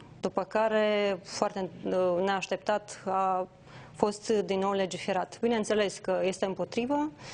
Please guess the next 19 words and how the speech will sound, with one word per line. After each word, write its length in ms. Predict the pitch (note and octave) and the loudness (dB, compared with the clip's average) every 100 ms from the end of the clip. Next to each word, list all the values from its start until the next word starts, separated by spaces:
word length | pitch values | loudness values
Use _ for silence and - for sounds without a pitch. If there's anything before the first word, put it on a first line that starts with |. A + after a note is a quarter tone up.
| - - - _ _ _ | -16 -18 -20 _ _ _
nu 500 | - A#3+ B3 B3+ A#3 | 0 2 4 4 4
suntem 460 | A3 G#3+ G3+ A3+ A3+ | 2 -2 2 2 2
în 80 | G#3+ | 0
secolul 380 | A#3 A3 G#3 | 0 2 2
potrivit 480 | G3+ G#3 G3+ G#3 A3 | 2 0 0 0 -2
pentru 540 | - G3+ G3 G3 F#3+ G3 | 0 0 0 0 2 4
a 400 | G3 F#3+ F3+ - - | 4 2 2 -2 -10
crește 340 | - A#3 A#3 F#3+ | -2 0 0 0
un 80 | F#3 | -2
asemenea 340 | F3+ G3+ G3 | 0 0 0
partid 460 | G3 F#3+ - G#3 - | 0 -2 0 -2 -2
și 200 | - - | -6 -2
pentru 260 | G3+ F#3+ | -2 0
a 40 | F#3+ | 0
ne, 120 | F#3+ | -2
cu 140 | - | -2
atât 160 | F#3+ A3 | -2 0
mai 180 | G#3 F#3+ | 0 0
mult 320 | F#3+ F#3+ F#3+ | 0 0 -4